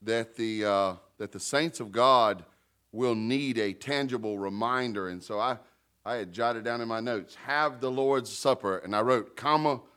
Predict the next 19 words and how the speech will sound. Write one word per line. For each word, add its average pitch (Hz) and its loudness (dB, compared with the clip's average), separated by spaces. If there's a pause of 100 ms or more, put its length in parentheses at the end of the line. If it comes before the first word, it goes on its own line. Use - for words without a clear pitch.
(160)
for 123 -6
sure." 131 2 (2250)
Because 113 0
the, 110 -2
uh, 101 2
the 98 -8
people 156 -10
of 117 -2
God 131 6
who 117 -4
are 101 0
trusting 123 0
in 110 2
Christ 123 4 (500)
will 117 -2
need 120 0
this 95 -8
tangible 127 0
reminder 107 2